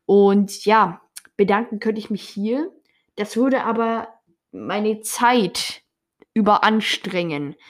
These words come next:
Ja, das liegt auch an der Zeit, dass ich heute nicht so viel Zeit, also, alles klar. Es liegt auch an der Zeit, dass ich heute nicht so viel Zeit habe. Ja,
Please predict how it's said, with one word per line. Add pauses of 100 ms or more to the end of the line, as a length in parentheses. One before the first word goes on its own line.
(320)
Ja, (160)
das
liegt
auch
an
der
Zeit,
dass
ich
heute
nicht
so
viel
Zeit,
also, (840)
alles
klar. (240)
Es
liegt
auch
an
der
Zeit,
dass
ich
heute
nicht
so
viel
Zeit
habe. (1400)
Ja,